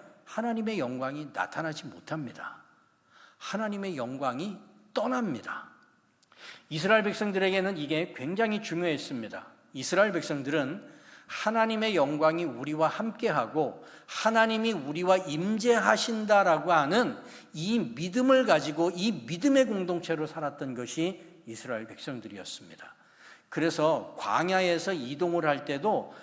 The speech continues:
성막에는 항상 뭐가 같이 있었어요? 그 성막에, 물론 거기에 하나님의 말씀의 법궤가 있었지만,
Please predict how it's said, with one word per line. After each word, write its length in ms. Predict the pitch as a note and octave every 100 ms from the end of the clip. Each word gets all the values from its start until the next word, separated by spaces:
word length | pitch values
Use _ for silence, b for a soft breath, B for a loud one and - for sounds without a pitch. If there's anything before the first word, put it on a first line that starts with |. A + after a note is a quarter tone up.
| B
성막에는 800 | - - A#3+ A#3+ A#3 G#3+ A3 A#3
항상 520 | - C4+ C#4+ C4+ B3+
뭐가 220 | D3+ D3+ G3
같이 300 | C3 - D#3+
있었어요? 480 | - D3 E3+ G3 - - - _ _ _ _ _ _ _ _ _ _ b b b
그 180 | E3 F#3
성막에, 600 | F#3 A3+ A3 F#3+ E3+ F#3
물론 320 | C3+ D3 F3
거기에 280 | B2+ C3+ D#3+
하나님의 500 | C#3+ E3 E3 E3 D#3
말씀의 460 | B2+ C3 E3 D#3
법궤가 400 | C#3 B2+ D#3 D3
있었지만, 720 | C#3 - F#3 - D3+ G#3 C3+